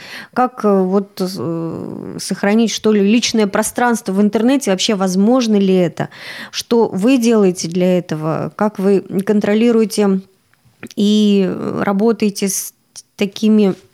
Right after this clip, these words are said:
ну, м, некрасивыми явлениями в интернете, как, э, те же самые группы смерти, те же самые экстремистские сайты, которые, в общем-то, развелись в последнее время очень, э, в интернете и активно работают.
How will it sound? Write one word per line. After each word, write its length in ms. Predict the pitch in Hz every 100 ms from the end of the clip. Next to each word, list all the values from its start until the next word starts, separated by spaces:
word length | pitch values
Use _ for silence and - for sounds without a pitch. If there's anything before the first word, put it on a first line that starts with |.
| - - - - -
ну, 260 | 254 269 -
м, 500 | 226 233 214 120 123
некрасивыми 760 | 247 262 302 - 330 226 202
явлениями 600 | 208 214 240 226 185 180
в 100 | 170
интернете, 640 | 175 185 202 208 196 175 -
как, 360 | - 170 165 -
э, 140 | 170
те 140 | 165 196
же 60 |
самые 280 | - 185 185
группы 300 | 180 180 -
смерти, 480 | 165 208 254 247 220
те 160 | 185 180
же 80 |
самые 300 | - 180 170
экстремистские 640 | 170 - 180 214 254 - 214
сайты, 340 | - 196 190
которые, 400 | 190 180 233 247
в 80 | 196
общем-то, 400 | 208 - 190 190
развелись 560 | 196 190 202 214 226 -
в 140 | -
последнее 480 | 196 - 202 190 180
время 320 | 180 196 185
очень, 800 | 175 185 - 170 165 175 196 196 - - - - -
э, 500 | - - - 180 175
в 40 | 175
интернете 560 | 180 - 185 190 -
и 220 | 180 175 175
активно 560 | 175 - 185 185 180 - - -
работают. 640 | - 190 180 185 180 160 -